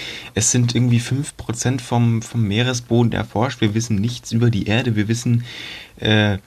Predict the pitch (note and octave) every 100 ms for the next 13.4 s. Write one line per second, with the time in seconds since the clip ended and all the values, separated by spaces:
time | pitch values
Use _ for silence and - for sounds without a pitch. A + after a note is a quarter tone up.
0 | - _ _ - A#2 C3+ A#2 A2 - A2+
1 | A2 B2 A2+ A#2 A2+ A#2+ A#2 G#2 G#2+ A#2+
2 | A#2+ A2 - G2+ G#2 G#2 - A2+ G#2 A2
3 | G#2 G2 F2 G2+ F#2+ F2+ G2+ F2+ F#2 -
4 | - F2 - - - - - - - F#2
5 | - F2+ F2+ - F#2+ F#2 F2 - - G#2
6 | G#2+ G2+ G2 - - - - - - F2+
7 | F2 - - G2+ F2 E2+ - F2 F2 F2
8 | F#2 - - - - - F#2+ G#2+ - -
9 | - - - - F#2+ F#2+ - F#2+ F2+ G2
10 | G2+ - - _ _ _ _ G2+ F2+ -
11 | G2+ G2+ G2 G2 G2 F#2+ F2+ G2+ F#2 -
12 | G2+ F#2+ F#2 F#2 - F#2 - F#2+ - F2+
13 | F#2 - F2